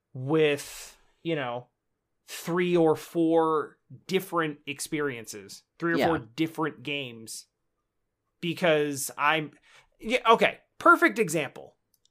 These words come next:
Speaker 1: 'Cause I knew this would happen, and I said it when it came out. But how into Fall Guys was I when it came out?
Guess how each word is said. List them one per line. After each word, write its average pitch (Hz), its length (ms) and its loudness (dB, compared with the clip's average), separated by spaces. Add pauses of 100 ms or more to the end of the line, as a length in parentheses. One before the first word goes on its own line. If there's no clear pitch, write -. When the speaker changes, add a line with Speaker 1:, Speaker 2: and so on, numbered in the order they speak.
(140)
Speaker 1:
'Cause 214 140 6
I 220 140 10
knew 254 240 2
this 294 160 2
would 226 100 8
happen, 226 500 4
and 185 220 0
I 175 120 4
said 214 420 4
it 220 120 6
when 185 140 -2
it 170 100 -6
came 165 280 -6
out. 107 280 -6 (360)
But 190 160 4
how 320 520 6
into 220 440 0
Fall 156 460 2
Guys 117 380 -6
was 127 200 -4
I 117 160 -4
when 117 180 -14
it 98 60 -18
came 113 240 -12
out? 95 220 -14